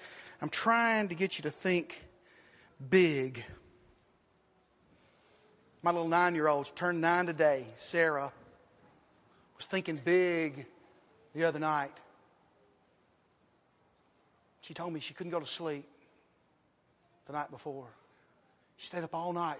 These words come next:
thinking about, "What if Mama died? What if Daddy died? What would I do if, if, if I didn't live here? Where would I be? What would I do?" We've all had those thoughts. Every one of us have had those thoughts. She's,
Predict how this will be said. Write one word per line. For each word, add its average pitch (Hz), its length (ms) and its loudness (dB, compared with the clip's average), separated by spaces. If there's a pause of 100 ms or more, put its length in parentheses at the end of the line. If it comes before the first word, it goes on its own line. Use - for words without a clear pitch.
thinking 185 260 -4
about, 151 320 2 (1200)
"What 220 120 -8
if 220 100 -10 (220)
Mama 160 320 -2
died? 131 160 -8 (1500)
What 220 180 2
if 175 160 -4
Daddy 151 320 2
died? 123 120 -8 (1400)
What 302 160 6
would 311 100 8
I 247 120 8
do 190 400 2
if, 147 180 -6 (400)
if, - 300 -2 (140)
if 175 120 -2
I 202 60 8
didn't 226 240 -2
live 233 140 2
here? 202 340 0
Where 208 180 6
would 302 140 8
I 262 100 8
be? 240 240 2
What 233 180 8
would 311 100 6
I 285 100 8
do?" 196 400 2 (200)
We've 320 200 8
all 262 240 10
had 185 240 2
those 156 220 2
thoughts. - 440 2
Every 269 200 8
one 247 180 6
of 196 80 2
us 165 100 -4
have 156 80 -8
had 175 160 6
those 160 180 0
thoughts. - 480 0 (1300)
She's, 208 200 -8